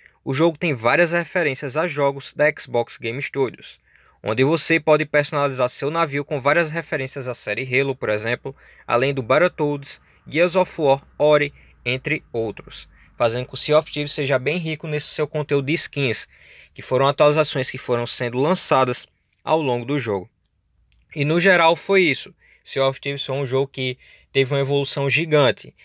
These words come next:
Em dois mil e dezoito, quando ele foi lançado ali em vinte de março, ele sofreu críticas por ser um jogo que tinha pouco conteúdo. Mas desde dois mil e dezoito,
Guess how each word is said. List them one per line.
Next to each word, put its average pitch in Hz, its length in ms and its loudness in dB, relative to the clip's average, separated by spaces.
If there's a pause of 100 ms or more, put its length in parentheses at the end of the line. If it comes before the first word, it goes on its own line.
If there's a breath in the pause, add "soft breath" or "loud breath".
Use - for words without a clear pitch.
(120 soft breath)
Em 120 100 -6
dois 139 220 2
mil 170 100 -2
e 185 40 0
dezoito, 160 420 2
quando 151 140 -4
ele 135 80 -2
foi 135 160 -4
lançado 123 360 -2
ali 117 160 -2
em 113 60 -4
vinte 110 260 -10
de 156 80 -6
março, 139 400 0 (320 soft breath)
ele 135 140 0
sofreu 156 420 0
críticas 156 520 0
por - 140 -16
ser - 140 -6
um 139 100 0
jogo 135 200 2
que 135 120 -12
tinha 139 280 -4
pouco 135 360 -2
conteúdo. 135 760 0 (440 loud breath)
Mas 120 220 0
desde 180 220 4
dois 190 180 4
mil 190 120 -2
e - 20 -6
dezoito, 151 580 -2